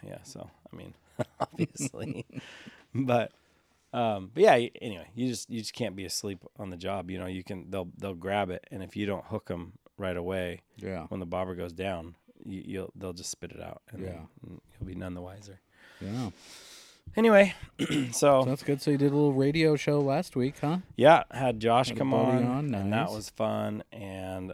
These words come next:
Speaker 1: um, it was good to ha-, have him over, and, and he was happy to, to help out, and so it was good. So thank you, Josh,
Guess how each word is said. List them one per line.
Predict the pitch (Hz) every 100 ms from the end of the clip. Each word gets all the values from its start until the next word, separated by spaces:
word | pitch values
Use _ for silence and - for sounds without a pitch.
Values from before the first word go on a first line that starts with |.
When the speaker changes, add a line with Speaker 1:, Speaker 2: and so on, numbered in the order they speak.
| -
Speaker 1:
um, | 98 92 90 90 -
it | 113
was | 95
good | 95 95
to | 98
ha-, | -
have | 95
him | 92 92 90
over, | 90 92 90 - -
and, | 107 92 90 90 90 _ _
and | 92 92
he | 101 95
was | 90
happy | 98 98 95
to, | 92 92 _ _ _ _ -
to | 120
help | 120 127
out, | 143 147 143 - -
and | 107 101 92 92 85 _ _ _ _ _ _ _ _ _ -
so | 147
it |
was | 151
good. | 170 151 85
So | - 104
thank | - 123 -
you, | 101
Josh, | 104 98 95 -